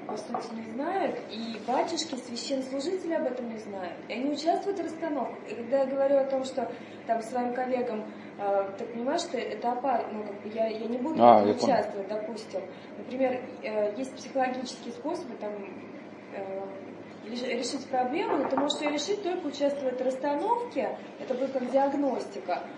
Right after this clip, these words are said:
Speaker 1: А потом, значит, мы будем пере-, перейдём там, к психотерапии. Я говорю, а можно вот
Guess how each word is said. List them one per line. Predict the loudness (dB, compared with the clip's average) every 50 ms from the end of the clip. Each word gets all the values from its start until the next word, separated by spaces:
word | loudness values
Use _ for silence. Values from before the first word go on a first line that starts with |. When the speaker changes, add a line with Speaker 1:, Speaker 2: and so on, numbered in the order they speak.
| -12 -6 -4
Speaker 1:
А | -2 2
потом, | 4 4 4 4 2 0 -2
значит, | 0 -2 -2 -2 -2 -2 -2
мы | -2 0
будем | 0 0 -2 -2 -2
пере-, | -2 -2 -2 -2 -4
перейдём | -4 -4 -4 -4 -2 -2 -2 -2 -2
там, | -2 -2 -2 -4
к | -6 -8
психотерапии. | -8 -8 -8 -6 -2 0 0 2 2 0 -2 -4 -6
Я | -6
говорю, | -4 -2 -2 -2 -2
а | 0
можно | 0 2 2 2 2 0 0
вот | 0